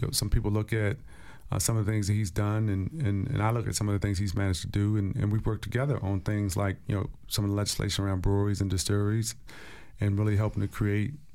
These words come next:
and, and foster and nurture that, that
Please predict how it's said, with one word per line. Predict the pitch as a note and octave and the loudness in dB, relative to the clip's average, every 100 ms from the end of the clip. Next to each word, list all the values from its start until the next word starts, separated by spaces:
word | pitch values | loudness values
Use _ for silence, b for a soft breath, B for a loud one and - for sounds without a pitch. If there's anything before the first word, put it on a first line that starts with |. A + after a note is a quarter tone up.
| - | -2
and, | G#2 G2+ | 0 2
and | G#2 G2 | 0 0
foster | - G#2 G#2 G#2 F#2+ | 2 2 2 2 2
and | G2 | 2
nurture | G#2+ A2 - G2+ G2 F#2+ - | 2 2 2 2 2 0 0
that, | G#2 G2+ G2 - - | 0 0 -2 -6 -2
that | G#2 G2+ | 0 0